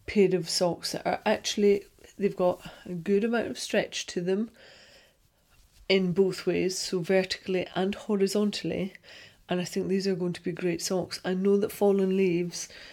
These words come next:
for people that have done them before, these are one of their favourite pairs of crocheted socks, which is why I wanted to try them out. Um,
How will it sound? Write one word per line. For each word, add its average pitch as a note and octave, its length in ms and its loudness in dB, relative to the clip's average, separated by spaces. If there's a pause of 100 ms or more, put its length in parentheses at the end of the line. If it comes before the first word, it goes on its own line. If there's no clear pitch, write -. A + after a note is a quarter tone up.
(200)
for F3+ 400 2
people G3 340 -4
that F#3+ 60 -2
have E3 140 -4
done F#3 220 -2
them F3+ 140 -2
before, E3+ 560 -2 (360)
these F#3 220 0
are F#3+ 80 6
one F3+ 200 0
of F3 160 -4
their F3+ 120 0
favourite F3 400 -4
pairs F3+ 280 -4
of F3 120 -8
crocheted F3+ 460 -6
socks, - 400 -6
which - 240 -8
is - 140 -8
why E3 140 -4
I E3 40 -2
wanted D#3+ 320 -6
to - 100 -14
try D#3 240 -6
them D#3+ 120 -2
out. E3+ 340 -2 (720)
Um, E3 540 0